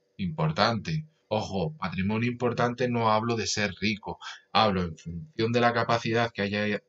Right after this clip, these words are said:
tenido cada persona o cada familia a lo largo de los años,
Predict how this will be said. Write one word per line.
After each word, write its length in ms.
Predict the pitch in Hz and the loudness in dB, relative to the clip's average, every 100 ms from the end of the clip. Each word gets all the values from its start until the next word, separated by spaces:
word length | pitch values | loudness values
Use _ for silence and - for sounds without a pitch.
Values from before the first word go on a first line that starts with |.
| - | -6
tenido 440 | 107 117 120 92 | -4 -2 0 -2
cada 300 | 82 85 80 | -2 -2 -2
persona 720 | 78 78 - - 120 87 78 - | -2 0 2 4 4 4 2 -2
o 140 | - | -10
cada 280 | - 78 156 | -8 -6 -8
familia 580 | - 104 120 101 80 78 - _ _ | -6 -2 0 0 -2 -4 -14 _ _
a 80 | 82 | 0
lo 100 | 80 | 4
largo 320 | 80 95 104 | 4 4 2
de 80 | 110 | 2
los 240 | 110 - | 2 4
años, 540 | 139 143 143 160 156 | 4 6 8 6 4